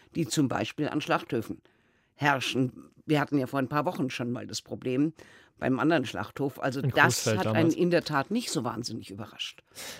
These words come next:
Speaker 2: Äh, wenn wir auf diese Arbeitsbedingungen mal näher schauen in der Fleischindustrie, äh, dann muss man ja eben feststellen, es ist jetzt nicht, äh, völlig neu, dass wir lernen, dass die Arbeitsbedingungen dort, äh, nicht zum Besten stehen. Es wird sehr viel mit, ähm,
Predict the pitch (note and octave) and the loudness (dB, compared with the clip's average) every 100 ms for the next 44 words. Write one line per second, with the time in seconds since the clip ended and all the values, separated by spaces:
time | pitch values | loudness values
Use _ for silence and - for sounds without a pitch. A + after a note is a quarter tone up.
0 | - B2+ F#2 A#2+ C3+ D3+ D3 - C#3 - | -6 -4 -4 0 2 6 4 4 0 0
1 | C3+ A#2+ B2 B2 A#2 C3 B2+ - A#2 A#2 | -2 2 4 4 4 4 2 0 0 2
2 | A2+ A2+ A2 G#2 A2 - A#2 A#2+ A2+ A2 | 2 2 2 2 0 -2 0 2 2 2
3 | A#2 A2+ G#2 G#2 - G#2 G#2+ A2 A2+ A2+ | 2 2 2 0 -2 -2 -2 -2 -2 -2
4 | - B2 C#3 D3+ A2+ A2+ A2+ A2 A#2+ C3+ | -4 0 2 2 2 2 0 0 0 -2
5 | A#2+ A2+ A2+ A2 A2+ B2+ - - C3 C#3 | 0 2 2 0 0 -2 -2 2 4 4
6 | C#3+ - - - B2 - C3 C3+ - - | 2 0 -2 0 0 2 2 0 -6 -6
7 | A#2+ A2 - - C3 A#2 - C3 C#3 A#2+ | -6 -6 -6 2 4 4 6 10 10 8
8 | G2+ - A2 G2+ G2+ G#2+ A#2 G#2+ G#2 - | 4 0 0 2 2 2 2 2 0 -4
9 | - A2 A2 - A2+ A2 G#2+ A2 G#2+ G#2 | -4 -2 -2 -2 0 2 2 2 2 2
10 | G2+ G#2 - G#2+ G#2 G2+ G#2+ A2 - - | 2 0 -2 -2 0 0 2 0 -2 -4
11 | - G#2 A2+ - C#3+ - C3 C#3 B2 A#2+ | -2 2 2 0 -2 -2 -2 -2 -2 -2
12 | G#2+ A2+ A2 - A#2 A2 G#2+ G2+ - - | 0 0 0 -2 0 2 2 0 -4 -2
13 | G#2+ G#2 G2+ G2+ G2 G2 | 0 0 0 0 -2 -4